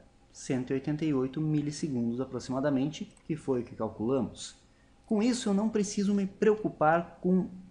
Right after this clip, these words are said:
delays anti-bouncing dos botões. É um recurso bem interessante quando você não precisa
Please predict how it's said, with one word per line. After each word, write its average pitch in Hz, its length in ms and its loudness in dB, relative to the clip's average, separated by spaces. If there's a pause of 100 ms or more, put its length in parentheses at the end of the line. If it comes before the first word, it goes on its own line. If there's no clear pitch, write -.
(340)
delays 156 600 2
anti-bouncing 170 840 2 (180)
dos 113 140 -4
botões. 101 720 -4 (400)
É 113 80 0
um 113 60 2
recurso 143 440 -4
bem 147 200 0
interessante 175 800 0 (300)
quando 170 160 2
você 160 240 0
não 165 100 2
precisa 151 720 2